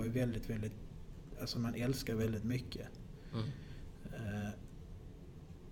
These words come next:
Speaker 1: och det är väldigt tragiskt, alltså att, och det, det, man kan ju vara efterklok, och det tror jag att tyvärr föräldrarna är väldigt mycket, och de kan klandra nog sig själv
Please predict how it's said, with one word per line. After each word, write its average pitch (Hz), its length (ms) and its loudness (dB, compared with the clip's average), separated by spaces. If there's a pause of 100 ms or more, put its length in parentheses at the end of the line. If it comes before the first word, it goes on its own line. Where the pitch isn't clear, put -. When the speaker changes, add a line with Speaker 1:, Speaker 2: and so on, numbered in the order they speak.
(800)
Speaker 1:
och 143 100 10
det 143 100 12
är 139 140 12
väldigt 147 320 12
tragiskt, 131 600 12
alltså 131 260 6
att, 131 460 8 (760)
och 135 100 6
det, 127 280 10 (120)
det, 127 200 8 (280)
man 131 180 6
kan 127 140 6
ju 127 80 10
vara 127 160 12
efterklok, 127 1040 6
och 131 60 8
det 127 100 8
tror 127 320 8
jag 127 180 8
att - 360 0 (120)
tyvärr 131 340 8
föräldrarna 120 800 6 (120)
är 123 260 6
väldigt 123 440 8
mycket, 131 260 6
och 123 80 6
de 117 160 4
kan 120 360 2
klandra 123 360 6
nog 123 180 6
sig 117 140 2
själv 120 220 4